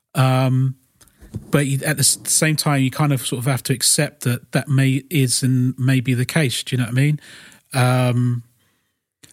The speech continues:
you know, as a, even just co-, sort of getting on, like, you know, I'm a dad of two kids, and it's like,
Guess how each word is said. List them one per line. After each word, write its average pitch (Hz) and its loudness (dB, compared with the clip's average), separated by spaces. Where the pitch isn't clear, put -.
you 143 2
know, 131 2
as 156 2
a, 131 0
even 196 2
just - 0
co-, - 0
sort 139 0
of 123 -6
getting 147 2
on, 143 2
like, 135 0
you 151 0
know, 135 2
I'm 131 0
a 131 -2
dad 139 -2
of 120 -8
two 135 0
kids, 135 -2
and 131 2
it's 131 -2
like, 131 0